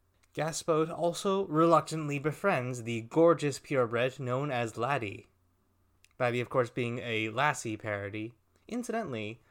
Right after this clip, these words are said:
most of the dogs that played Lassie were actually male dogs, because female dogs tend to go into heat, and so that cuts into the filming time.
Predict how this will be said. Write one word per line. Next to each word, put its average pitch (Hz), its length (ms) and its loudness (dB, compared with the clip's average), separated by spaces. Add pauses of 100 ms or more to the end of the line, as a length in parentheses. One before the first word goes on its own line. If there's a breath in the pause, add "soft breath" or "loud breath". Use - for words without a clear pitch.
(160 soft breath)
most 170 440 -4
of 147 220 -4
the 139 160 -6
dogs 139 320 2
that 131 160 -4
played 180 340 -2
Lassie 104 440 -2
were 113 160 0
actually 113 340 -4
male 104 240 -4
dogs, 101 540 -6 (320)
because 117 240 -8
female 123 240 -4
dogs 110 240 0
tend 120 220 -8
to 113 40 -6
go 113 240 -2
into 113 180 -8
heat, - 420 -10 (300)
and 104 120 -12
so 104 240 -4
that 104 200 -4 (380)
cuts - 240 -4
into 113 180 -6
the 101 100 -6
filming 98 360 -6
time. 107 320 -14